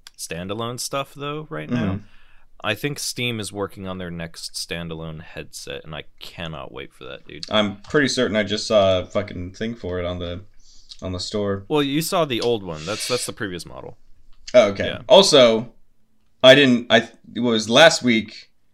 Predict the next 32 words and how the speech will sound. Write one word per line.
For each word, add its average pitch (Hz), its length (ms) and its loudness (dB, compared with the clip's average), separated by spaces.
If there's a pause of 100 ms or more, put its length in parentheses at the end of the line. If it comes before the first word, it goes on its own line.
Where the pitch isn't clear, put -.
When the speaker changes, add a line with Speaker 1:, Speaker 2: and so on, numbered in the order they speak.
(260)
Speaker 2:
I 104 120 2
was 107 180 0
like, 98 340 4
you 113 140 0
mentioned 113 320 0
something 107 220 -2
about 95 240 0 (240)
Steam 107 340 -2
sales, 95 320 -2
didn't 101 160 -2
you? 156 140 -4 (240)
And 101 120 -4
I, 98 160 -2 (260)
Speaker 1:
I 120 40 -8
think 160 160 -4
Speaker 2:
I - 20 0
Speaker 1:
I 104 40 0
Speaker 2:
bought 101 140 4
Speaker 1:
did, 90 80 -4
Speaker 2:
a 87 40 -4
Speaker 1:
yeah. 104 60 0
Speaker 2:
game. 117 140 0 (200)
Speaker 1:
Mm-hmm. 98 160 -14 (220)
Speaker 2:
Yeah. 92 280 0 (260)
So - 140 0
I 113 40 4
bought 131 200 10
a 120 40 4
game 120 260 4
called 101 240 -2
Dude 123 220 0
Simulator. 92 680 -6